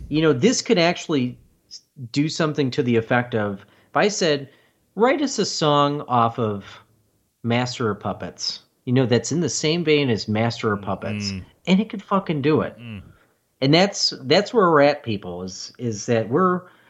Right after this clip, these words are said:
Speaker 1: we're having A I technology writing songs that could have been on Master of Puppets,
Speaker 2: I don't wanna
Speaker 1: which
Speaker 2: listen
Speaker 1: is
Speaker 2: to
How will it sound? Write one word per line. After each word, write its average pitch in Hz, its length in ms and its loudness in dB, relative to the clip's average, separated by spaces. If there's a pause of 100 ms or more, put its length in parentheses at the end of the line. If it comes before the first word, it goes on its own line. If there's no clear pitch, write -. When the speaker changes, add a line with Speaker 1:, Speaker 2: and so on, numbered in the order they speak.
(240)
Speaker 1:
we're 147 240 0
having 143 540 -2
A 185 260 2
I 190 60 2
technology 131 960 -4 (400)
writing 139 340 2
songs 120 460 0
that 104 140 -2
could 180 140 -6
have 196 100 -6
been 160 120 -2
on 131 160 0
Master 110 360 -4
of 90 80 -8
Puppets, - 560 -10
Speaker 2:
I 135 100 -2
don't 135 120 2
wanna 101 160 0
Speaker 1:
which 90 80 -6
Speaker 2:
listen 101 260 0
Speaker 1:
is 92 100 -4
Speaker 2:
to 87 160 -6